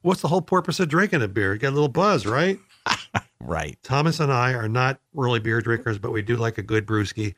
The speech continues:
Speaker 1: every now and then.
Speaker 2: Every once in a blue moon.
Speaker 1: Uh,
Speaker 2: Blue
Speaker 1: okay.
Speaker 2: Moon's a very good beer. By
Speaker 1: Is
Speaker 2: the
Speaker 1: it
Speaker 2: way.
Speaker 1: really?
Speaker 2: Yeah. You get a blue moon with an orange slice in it. Mm. I'm not big, though, on beers that are super fruity. Are you?
Speaker 1: No, not at all.
Speaker 2: Like, one of the samples I tried at this restaurant yesterday,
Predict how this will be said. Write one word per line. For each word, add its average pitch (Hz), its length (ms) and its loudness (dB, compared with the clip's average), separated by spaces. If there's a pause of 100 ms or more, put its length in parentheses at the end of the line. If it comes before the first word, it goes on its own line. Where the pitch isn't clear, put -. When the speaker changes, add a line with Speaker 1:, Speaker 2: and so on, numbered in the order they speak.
(140)
Speaker 1:
every 113 240 0
now 104 200 2
and 101 100 -2
then. 92 340 -4
Speaker 2:
Every 120 720 2
once 110 420 0
in 104 80 4
a 101 60 2
blue 95 280 2
moon. 80 340 0
Speaker 1:
Uh, 135 100 -2
Speaker 2:
Blue 160 260 6
Speaker 1:
okay. 139 80 6
Speaker 2:
Moon's 156 300 6
a 110 40 6
very 95 260 6
good 80 160 4
beer. 69 400 -2
By 76 100 -2
Speaker 1:
Is 139 100 2
Speaker 2:
the 151 60 4
Speaker 1:
it 127 40 4
Speaker 2:
way. 135 60 4
Speaker 1:
really? 139 320 4
Speaker 2:
Yeah. 101 220 -2 (220)
You 127 120 2
get 139 120 4
a 123 60 6
blue 131 300 6
moon 127 300 6
with 104 140 4
an 95 140 4
orange 110 360 4
slice 117 420 2
in 123 100 2
it. - 140 -2 (180)
Mm. 113 320 2
I'm 202 100 2
not 196 220 2
big, 151 240 4
though, 117 260 4
on 104 380 0
beers 120 460 2
that 98 180 4
are 87 160 4
super 104 460 2
fruity. 82 560 -2 (120)
Are 95 80 -2
you? 113 320 0 (140)
Speaker 1:
No, 110 320 2
not 104 200 0
at 104 100 2
all. 104 100 0
Speaker 2:
Like, 131 160 4
one 160 180 4
of 180 80 4
the 135 80 4
samples 127 480 2
I 98 120 4
tried 107 340 2
at 90 120 0
this - 180 -8
restaurant 95 480 -2
yesterday, 80 560 -8